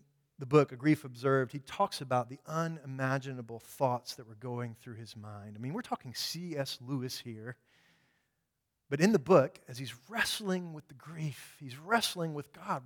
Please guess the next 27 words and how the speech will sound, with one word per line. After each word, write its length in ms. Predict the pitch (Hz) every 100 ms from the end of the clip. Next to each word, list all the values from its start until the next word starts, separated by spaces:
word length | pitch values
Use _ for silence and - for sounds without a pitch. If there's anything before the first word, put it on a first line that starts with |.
| 120
Why?" 400 | 156 196 214 151 110 101 - _ _ _ _ _ _ _ _ _ _ _ _ _ _ _ _
He, 280 | - 160 170
in 100 | 156
the 60 |
book, 300 | 131 170 160
he, 180 | - 151 -
he, 420 | - 160 143 143 - _
he 180 | - 143
says 500 | - 160 151 147 131
that 180 | 139
God 280 | 139 143 156
was 220 | 131 120 -
like 180 | 143
some 420 | - - 165 165 156
kind 440 | - 135 127 127
of, 100 | 113 _ _ _
seemed 400 | - - 190 190
like 200 | 123 127
some 300 | - 156 160
kind 340 | 151 143 131 127
of 120 | 117 _ _ _ _ _
cosmic 600 | - 143 143 135 143 135
sadist. 760 | - - 127 120 117 - - -
That's 120 | -
what 120 | - 131
Lewis 220 | 120 110
said. 400 | - 123 110